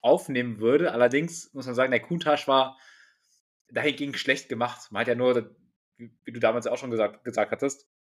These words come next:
man hat den Aventador genommen, anderes Body-, Bodykit draufgepackt, Interieur war ja relativ ähnlich und, äh, hat das Ding ja so verkauft. Und der Alpha ist jetzt wirklich natürlich komplett neu aufgebaut, ne? Das wird alles in Handarbeit gefertigt,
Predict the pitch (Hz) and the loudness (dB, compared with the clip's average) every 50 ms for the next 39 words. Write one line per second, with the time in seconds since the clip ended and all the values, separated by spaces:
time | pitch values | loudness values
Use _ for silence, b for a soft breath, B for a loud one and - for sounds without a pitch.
0 | _ _ _ _ - 113 113 127 131 127 117 120 117 127 127 135 117 101 120 127 | _ _ _ _ -14 -6 -6 -2 -2 -2 -2 2 0 0 2 2 2 4 4 4
1 | 127 127 113 117 123 143 156 160 156 139 123 - - 123 127 127 117 117 - 135 | 4 2 2 2 2 2 2 0 -6 -8 -12 -14 -14 -10 -8 -8 -6 2 2 2
2 | 139 - 156 - 175 - - - 131 135 151 160 - 170 160 - 156 151 160 - | 2 2 -2 -2 -2 -4 0 2 2 2 2 2 -2 -4 -2 0 0 0 0 0
3 | - 147 - - 170 170 170 - - - - 135 139 131 135 123 127 139 139 135 | -6 -12 -4 -2 -2 -2 -2 -6 -16 -12 -8 -8 -6 -2 -2 2 6 6 6 6
4 | 127 127 127 120 120 127 123 123 - 120 113 - - _ _ _ - 120 131 139 | 6 6 6 6 6 4 0 0 -2 -8 -10 -10 -16 _ _ _ -4 -2 0 0
5 | 151 180 185 185 - _ _ _ _ _ _ _ _ _ _ _ _ - 123 120 | 2 0 0 -2 -6 _ _ _ _ _ _ _ _ _ _ _ _ 0 2 2
6 | 127 123 - - - - 123 120 123 123 120 123 - 113 - 139 135 123 113 120 | 2 0 -6 -10 -4 2 4 6 6 6 4 2 -8 -10 -6 -2 0 0 0 0
7 | 123 117 120 104 - - 139 123 - - 107 101 104 - - 113 143 - - 160 | 0 -2 -2 -2 0 2 2 2 2 0 -2 -2 -2 0 2 0 0 2 2 0
8 | 139 139 - 127 - 135 147 - 139 127 135 131 - 139 135 135 - _ _ _ | -2 -2 -4 -8 -8 -8 -4 -4 -2 -2 -2 -2 0 -2 -2 -4 -8 _ _ _
9 | _ _ _ _ _ _ _ _ _ _ _ _ _ _ _ _ _ _ _ _ | _ _ _ _ _ _ _ _ _ _ _ _ _ _ _ _ _ _ _ _
10 | _ _ _ - 131 117 117 135 135 147 143 - 131 127 123 110 120 120 - 117 | _ _ _ -10 -10 -10 -6 0 0 0 0 0 -8 -6 -6 -6 -6 -6 -10 -12
11 | 95 95 92 - - 101 113 120 113 _ _ - - - - - - 131 147 143 | -6 -6 -6 -6 -4 -6 -6 -8 -8 _ _ -18 -14 -12 -10 -6 -4 -4 -4 -4
12 | - 131 - 143 151 160 123 117 117 110 - - 117 - - - 110 110 117 131 | -6 -6 -4 -4 -4 -4 -2 0 0 0 0 -2 -10 -8 -2 0 0 0 0 -2
13 | 151 156 - - - - _ | -6 -8 -10 -16 -20 -20 _